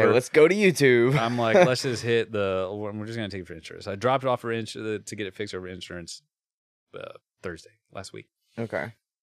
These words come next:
Speaker 1: So anyway, that's another thing. So now we're, like,
Speaker 2: They still got it?
Speaker 1: displaced. Yeah, yeah, the insurance guy's taking forever. It's just another
Speaker 2: Oh my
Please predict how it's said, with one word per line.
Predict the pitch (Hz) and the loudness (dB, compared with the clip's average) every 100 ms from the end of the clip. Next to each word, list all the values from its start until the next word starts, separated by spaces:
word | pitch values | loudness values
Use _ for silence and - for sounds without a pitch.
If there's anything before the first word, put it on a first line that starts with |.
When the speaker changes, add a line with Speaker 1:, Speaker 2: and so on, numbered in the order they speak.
| - | -18
Speaker 1:
So | - 127 | -8 -6
anyway, | 92 82 | -6 -10
that's | 90 98 | -14 -12
another | 87 82 | -12 -14
thing. | - 92 98 | -18 -20 -18
So | - | -10
now | 110 135 | -6 -6
we're, | 143 123 | -4 -4
like, | 104 92 90 - | -2 -4 -4 -6
Speaker 2:
They | 110 | -6
still | - 117 | -2 2
got | 95 113 | 4 4
it? | 147 - | 0 -6
Speaker 1:
displaced. | 113 - - 98 - - | -12 -12 -10 -10 -12 -8
Yeah, | 180 180 | -2 0
yeah, | 170 156 | 2 0
the | 123 139 147 | 0 -2 -2
insurance | 156 139 110 101 | -4 -6 -6 -4
guy's | 110 98 | -4 -4
taking | - 104 90 | -6 -8 -8
forever. | 98 90 82 | -6 -6 -6
It's | 85 90 | -12 -14
just | - 107 - | -10 -10 -10
another | 113 107 101 98 | -10 -6 -4 -4
Speaker 2:
Oh | 113 | -6
my | 107 | -10